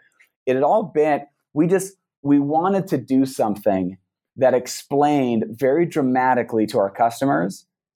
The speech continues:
who we are and what we did. And so, you know, in this case, it wasn't as risky, risky as maybe people think it is. It was really in line with our brand value, right? So we wanted, you know, we were starting the experience management industry.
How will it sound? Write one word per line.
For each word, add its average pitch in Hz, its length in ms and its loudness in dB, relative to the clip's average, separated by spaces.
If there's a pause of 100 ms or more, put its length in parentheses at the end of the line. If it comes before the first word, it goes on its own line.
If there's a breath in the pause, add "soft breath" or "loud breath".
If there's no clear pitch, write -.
(520)
who 170 180 4
we 196 160 0
are 104 560 0 (360)
and 110 260 0
what 120 240 4
we 120 180 0
did. 95 380 -2 (800)
And 117 160 0
so, 127 480 0 (120)
you 120 80 0
know, 113 300 2
in 127 140 0
this 208 180 0
case, 131 300 0
it 127 80 0
wasn't 233 340 -2
as 131 320 0
risky, 120 400 0 (140)
risky 120 380 0
as 110 140 0
maybe 113 220 0
people 104 240 -2
think 127 220 -2
it 110 100 0
is. 95 400 0
It 139 60 0
was 139 160 0
really 190 240 2
in 143 100 0
line 127 360 2
with 113 220 -4
our 107 160 2
brand 107 380 0
value, 101 400 0 (580)
right? 110 200 0
So 120 200 2
we 131 180 2
wanted, 156 280 0 (220)
you 131 80 2
know, 117 80 0
we 131 120 4
were 160 140 2
starting 139 480 0
the 113 80 2
experience 127 580 0
management 110 540 0
industry. 113 640 2